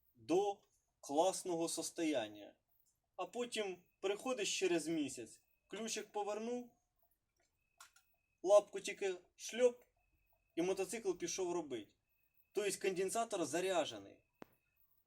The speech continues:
І він заряджається набагато кращими оборотами. Він заряджається оборотом, наскільки там, сто оборотів в минуту, двісті оборотів в минуту. Тобто ви виключаєте ключик, а він продовжує заряджати. І той конденсатор залишається заряджений.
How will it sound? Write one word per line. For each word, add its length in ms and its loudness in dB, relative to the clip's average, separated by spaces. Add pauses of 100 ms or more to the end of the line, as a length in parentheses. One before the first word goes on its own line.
(500)
І 120 -2
він 260 0
заряджається 680 0
набагато 520 0
кращими 540 0
оборотами. 540 0
Він 120 0
заряджається 580 0
оборотом, 600 -2
наскільки 320 -10
там, 160 -8
сто 260 0
оборотів 520 -4
в 40 -12
минуту, 360 -10
двісті 360 -8
оборотів 300 -10
в 20 -16
минуту. 300 -14 (240)
Тобто 280 0
ви 100 -6
виключаєте 880 -6 (120)
ключик, 420 -6 (380)
а 140 4
він 280 -6 (100)
продовжує 520 0
заряджати. 540 -4 (300)
І 80 -10
той 200 -6
конденсатор 640 -2
залишається 600 -2
заряджений. 600 -4